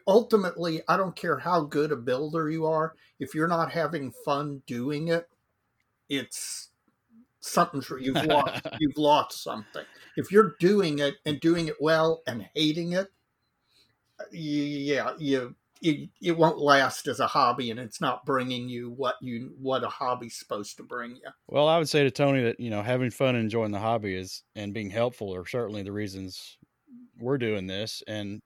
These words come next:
Speaker 2: I'm pretty sure our Australian and Canadian friends are kinda in it for the same, a lot of the same reasons. I don't, you know, I don't get that kind of vibe from either of them. And it's,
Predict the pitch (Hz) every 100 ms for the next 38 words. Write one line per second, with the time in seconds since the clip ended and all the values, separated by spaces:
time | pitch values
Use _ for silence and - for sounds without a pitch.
0 | - 107 - 160 151 - 139 135 131 120
1 | _ _ _ 113 113 113 - 127 120 113
2 | 120 117 113 107 117 110 107 104 - 110
3 | 101 104 - 104 98 101 - 110 107 101
4 | - _ _ _ - - _ _ - 107
5 | 101 - 104 101 101 95 92 101 107 104
6 | 95 _ _ 92 107 98 98 104 101 98
7 | 98 _ - 110 - 107 95 101 101 98
8 | 107 101 101 98 95 101 113 107 98 95
9 | 113